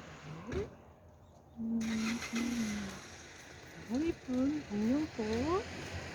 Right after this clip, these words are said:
음, 푸른 하늘에 하얀 목련꽃이, 와, 정말 너무 예쁘네요.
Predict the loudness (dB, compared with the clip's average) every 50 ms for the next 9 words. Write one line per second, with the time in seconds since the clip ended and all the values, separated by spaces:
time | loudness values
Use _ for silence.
0 | -6 -6 -6 -6 -6 -8 -8 -10 -10 -10 -10 -8 -8 -8 -6 -6 -6 -6 0 4
1 | 6 8 8 8 8 8 8 8 8 8 8 8 8 6 4 2 -4 -6 -4 -4
2 | -4 -4 -6 -10 -10 -10 -10 -10 -10 -10 -10 -12 -12 -14 -14 -16 -16 -16 -16 -16
3 | -16 -14 -6 -2 0 0 0 4 4 4 4 4 2 2 2 4 2 2 2 2
4 | 0 0 0 2 2 2 2 2 6 10 12 12 12 12 12 10 10 10 10 12
5 | 10 10 8 8 6 4 4 4 2 -2 -10 -10 -8 -6 -6 -6 -4 -4 -2 -2
6 | 0 2 2 2 2 2 0 0 0 0 0 0 0 2 4 6 8 10 10 12
7 | 10 10 8 8 6 4 2 2 2 2 2 4 4 4 4